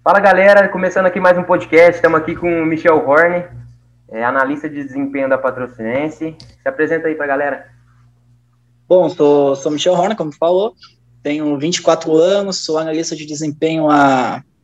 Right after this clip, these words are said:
Speaker 2: dois anos mais ou menos, trabalho na Patrocinense, que disputa a primeira divisão do futebol mineiro e Série D do Brasileiro, e faz, e hoje faço parte da comissão do treinador Thiago Oliveira,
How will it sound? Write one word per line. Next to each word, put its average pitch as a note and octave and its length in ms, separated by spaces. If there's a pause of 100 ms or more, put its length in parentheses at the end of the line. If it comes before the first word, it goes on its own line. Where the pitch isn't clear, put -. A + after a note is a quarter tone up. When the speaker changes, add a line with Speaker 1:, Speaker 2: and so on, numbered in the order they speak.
Speaker 2:
dois D#3 340
anos D#3+ 220
mais D3 200
ou F#3+ 60
menos, G3+ 380
trabalho D3 420
na C#3+ 580
Patrocinense, D#3+ 1000 (520)
que C3+ 240
disputa D3 380
a D3 40
primeira D3+ 300
divisão D3 280
do D3 200
futebol D3 360
mineiro F#3 460
e C#3 160
Série C#3+ 300
D D3 140
do C#3+ 80
Brasileiro, F3 580 (800)
e C#3 720 (600)
faz, C#3 640
e D3 100
hoje D3+ 220
faço C#3+ 300
parte D3 200
da D3 100
comissão D3 340
do D3 80
treinador C#3+ 480
Thiago C#3 300
Oliveira, F#3 540